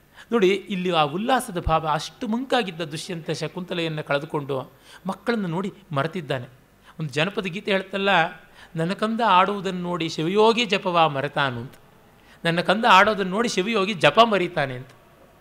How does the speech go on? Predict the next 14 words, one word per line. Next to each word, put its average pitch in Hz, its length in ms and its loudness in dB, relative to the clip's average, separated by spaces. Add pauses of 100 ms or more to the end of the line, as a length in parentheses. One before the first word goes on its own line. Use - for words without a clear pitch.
(100)
ಇದು 233 240 -4
ದೊಡ್ಡದು. 120 340 -2 (1200)
ಆಮೇಲೆ 131 580 -2 (1200)
ಅವನು 156 220 0
ಮುಟ್ಟು 180 260 -4
ನೋಡ್ಕೊಂಡು 214 360 2
ಹೇಳ್ಕೊತಾನೆ, 160 400 -4
"ಅನೇನ 196 360 0 (100)
ಕಸ್ಯಾಪಿ 254 600 0
ಕುಲಾಂಕುರೇಣ", 214 720 2 (720)
ಇವನು 185 160 0
ಯಾರೋ 214 500 6
ಕುಲದ 214 280 0
ಅಂಕುರ, 175 380 0